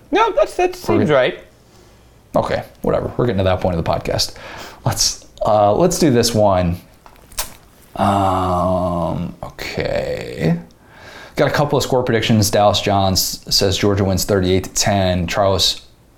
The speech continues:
Speaker 2: Charles R Todaro, A K A Chuck, says Georgia wins thirty-six to ten.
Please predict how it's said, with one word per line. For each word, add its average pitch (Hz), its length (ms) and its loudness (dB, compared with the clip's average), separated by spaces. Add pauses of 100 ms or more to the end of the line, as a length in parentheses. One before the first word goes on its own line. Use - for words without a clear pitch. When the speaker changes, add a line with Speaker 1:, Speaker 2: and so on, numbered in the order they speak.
(140)
Speaker 2:
Charles 117 680 2
R 101 760 4
Todaro, 98 680 2 (120)
A 101 40 -2
K 92 240 0
A - 20 -2
Chuck, - 420 -2 (460)
says - 540 2
Georgia 98 320 0
wins 95 220 0
thirty-six 98 840 0
to - 180 -4
ten. 101 960 0